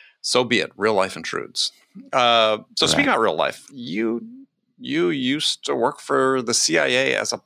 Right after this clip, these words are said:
Speaker 1: polygraph examiner. So that's
Speaker 2: Correct.
Speaker 1: pretty fascinating. How'd you get into that?
Speaker 2: Um, so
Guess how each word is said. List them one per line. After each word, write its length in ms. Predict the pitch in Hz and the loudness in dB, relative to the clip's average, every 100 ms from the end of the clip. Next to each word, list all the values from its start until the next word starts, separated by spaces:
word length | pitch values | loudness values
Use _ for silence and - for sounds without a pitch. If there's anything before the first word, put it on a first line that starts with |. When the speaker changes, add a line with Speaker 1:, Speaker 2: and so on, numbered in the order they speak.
| _ | _
Speaker 1:
polygraph 600 | - 135 156 127 82 - - | -6 -4 -6 -4 -4 -4 -6
examiner. 640 | - - 50 64 - - _ _ _ _ | -8 -6 -8 -10 -12 -20 _ _ _ _
So 440 | - 127 120 117 | 0 2 2 0
that's 280 | - - - | -2 -2 -2
Speaker 2:
Correct. 400 | 85 98 98 - | 0 -2 -4 -6
Speaker 1:
pretty 140 | 165 110 | -4 -2
fascinating. 440 | - 76 - 117 | -2 -2 -4 -4
How'd 160 | 135 143 | -4 -4
you 60 | |
get 120 | 139 | -4
into 200 | 135 131 | -4 -6
that? 220 | 135 - - _ _ _ _ _ - | -4 -4 -8 _ _ _ _ _ -4
Speaker 2:
Um, 340 | 113 113 - | -2 -2 -4
so 600 | - 117 113 110 - - | -2 2 4 2 0 -6